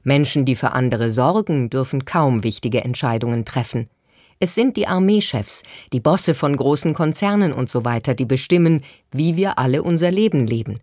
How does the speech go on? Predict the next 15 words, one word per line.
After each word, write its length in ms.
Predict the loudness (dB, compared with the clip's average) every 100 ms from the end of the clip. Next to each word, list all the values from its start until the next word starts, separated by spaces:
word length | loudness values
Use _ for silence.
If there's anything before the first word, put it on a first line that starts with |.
| _ _ -20 -20 -20 0
Wollen 340 | 2 4 4
wir 220 | 2 0
wirklich 420 | 0 0 -2 -2
in 120 | -2 -2
einer 220 | -2 0
Gesellschaft 640 | 0 0 0 0 -2 0
leben, 320 | 0 0 0
die 140 | 0 0
nach 160 | 0
den 160 | 0 -2
Idealen 720 | -2 -2 0 0 0 -2 0
dieser 400 | 0 2 2 2
Leute 460 | 2 0 0 -4 -2
organisiert 680 | -2 0 0 0 -2 -4
ist? 320 | -4 -8 -10